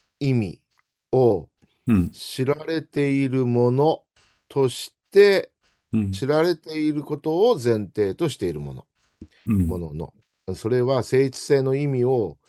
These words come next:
Speaker 1: 知られていることを前提にしているものの、whereas、
Speaker 2: うん。
Speaker 1: 実際には、聖一性は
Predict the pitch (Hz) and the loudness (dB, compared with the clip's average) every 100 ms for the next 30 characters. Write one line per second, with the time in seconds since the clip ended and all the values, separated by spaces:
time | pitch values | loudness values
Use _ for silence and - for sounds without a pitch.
0 | _ _ _ - - 123 123 139 143 147 | _ _ _ -18 -8 -4 0 2 2 0
1 | 143 139 143 139 135 135 127 135 135 139 | -2 -4 -2 -4 -4 -6 -6 -2 0 2
2 | 165 180 135 120 117 113 - 117 113 110 | 2 0 0 -2 -2 -4 -2 0 0 -2
3 | - 123 156 - - - 113 107 101 98 | -4 -4 -4 -6 -12 -4 -2 0 -2 -4
4 | 104 113 92 90 120 113 - _ _ - | -2 -4 -4 -2 0 0 -2 _ _ 0
5 | 110 95 69 - - _ _ - - - | 0 0 -4 -12 -20 _ _ -20 -20 -18
6 | - 107 101 98 147 147 - 190 202 196 | -8 -6 -4 -4 -6 -8 -6 -2 -2 -2
7 | 202 202 113 80 - _ _ _ _ _ | -2 2 4 2 -4 _ _ _ _ _
8 | _ _ _ - - 139 127 127 123 - | _ _ _ -16 0 4 4 4 -2 -4
9 | 123 117 110 113 113 104 | 0 2 2 2 2 0